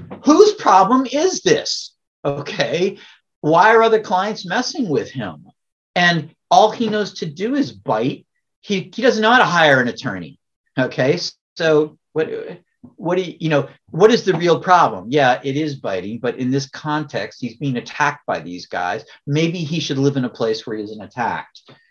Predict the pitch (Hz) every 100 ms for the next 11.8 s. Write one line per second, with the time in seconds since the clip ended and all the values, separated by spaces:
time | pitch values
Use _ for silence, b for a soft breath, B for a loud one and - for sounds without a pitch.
0 | b - 131 147 165 156 151 139 156 135
1 | 113 117 104 101 95 85 85 - 120 135
2 | 143 135 135 131 127 113 - 113 165 147
3 | 98 117 143 127 127 147 135 131 143 160
4 | 147 90 101 95 107 113 110 123 117 -
5 | 120 135 135 135 139 139 170 165 104 87
6 | 78 - 71 - _ b b b - 262
7 | 320 226 381 - - 135 113 85 73 -
8 | _ B B B B 185 180 202 175 175
9 | 180 170 170 170 165 - 160 147 143 139
10 | 143 139 139 135 139 - - 78 - -
11 | b _ - 156 - - -